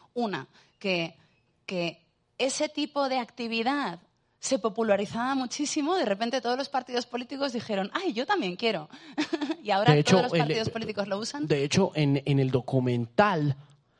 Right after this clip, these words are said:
Speaker 2: Enrique Peñalosa, alcalde, exalcalde de Bogotá, aparece como cliente de Cambridge Analytica.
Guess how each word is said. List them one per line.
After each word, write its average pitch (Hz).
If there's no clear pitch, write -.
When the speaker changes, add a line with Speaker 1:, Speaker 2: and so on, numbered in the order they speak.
Speaker 2:
Enrique 123
Peñalosa, 139
alcalde, 135
exalcalde 151
de 180
Bogotá, 135
aparece 143
como 135
cliente 131
de 131
Cambridge 131
Analytica. 127